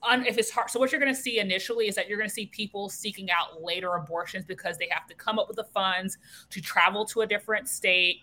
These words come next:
to get a hotel, to do the waiting periods and all of the, all the barriers to getting abortion that has been established. So I think initially you're gonna see people having to travel further. I think that you're probably going to see,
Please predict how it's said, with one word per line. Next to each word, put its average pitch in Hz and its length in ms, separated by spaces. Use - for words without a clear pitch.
to 196 500
get 185 160
a 202 80
hotel, 190 800
to 190 100
do 190 200
the 202 100
waiting 190 300
periods 180 340
and 175 80
all 190 140
of 196 100
the, 190 140
all 190 240
the 190 80
barriers 185 500
to 180 260
getting 170 380
abortion 165 420
that 170 140
has 165 180
been 165 240
established. 226 760
So 226 80
I 202 60
think 202 160
initially 190 420
you're 190 120
gonna 185 100
see 185 220
people 180 280
having 165 280
to - 60
travel 190 460
further. 220 640
I 196 80
think 202 180
that 185 160
you're 190 120
probably 196 520
going 185 320
to 185 140
see, 185 600